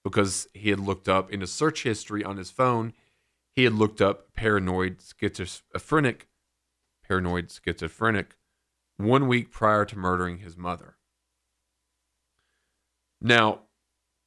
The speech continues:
later on, there was a couple different things when Zachary took this to the stand.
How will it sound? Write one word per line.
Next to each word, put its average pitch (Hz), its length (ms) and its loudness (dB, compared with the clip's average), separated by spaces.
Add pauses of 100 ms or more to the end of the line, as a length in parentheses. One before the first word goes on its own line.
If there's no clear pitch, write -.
(1900)
later 170 420 4
on, 131 540 2
there 113 100 0
was 104 140 -4
a 101 40 -6
couple 135 300 -2
different 123 320 -4
things 107 240 -4
when 98 160 -8
Zachary 98 340 -2
took 92 220 -12
this - 280 -18
to 104 100 -6
the 92 100 -4
stand. 82 540 -8